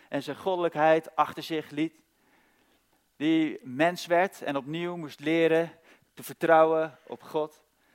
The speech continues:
Die opnieuw moest leren zo'n houding als Paulus en, en liet zien dat hij zelfs nog verder ging. Jezus die zichzelf klein maakte, in vertrouwen op God de weg ging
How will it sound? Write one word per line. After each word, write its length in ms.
Die 460
opnieuw 460
moest 240
leren 220
zo'n 140
houding 400
als 200
Paulus 400
en, 220
en 180
liet 200
zien 340
dat 180
hij 440
zelfs 760
nog 220
verder 300
ging. 220
Jezus 420
die 440
zichzelf 880
klein 440
maakte, 440
in 240
vertrouwen 720
op 160
God 420
de 120
weg 300
ging 320